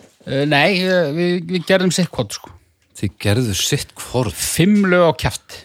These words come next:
Speaker 2: Holy moly.
Speaker 1: Eh, völdum sem sagt hvorum sig fimm lög sem að bara,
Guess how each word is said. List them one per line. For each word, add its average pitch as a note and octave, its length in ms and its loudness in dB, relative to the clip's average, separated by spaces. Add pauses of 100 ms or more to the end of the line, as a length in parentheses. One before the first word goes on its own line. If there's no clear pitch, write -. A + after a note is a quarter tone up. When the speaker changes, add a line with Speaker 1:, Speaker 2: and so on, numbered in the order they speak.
(140)
Speaker 2:
Holy E2 440 -2
moly. F#2 1400 -2 (180)
Speaker 1:
Eh, B2 800 0 (600)
völdum D3 540 -2
sem C#3+ 140 -4
sagt C3+ 400 -4
hvorum F3 360 0
sig F#3 260 -4
fimm G3+ 420 0
lög F3 480 0
sem C#3+ 220 -4 (120)
að B2+ 320 -2 (680)
bara, B2 540 2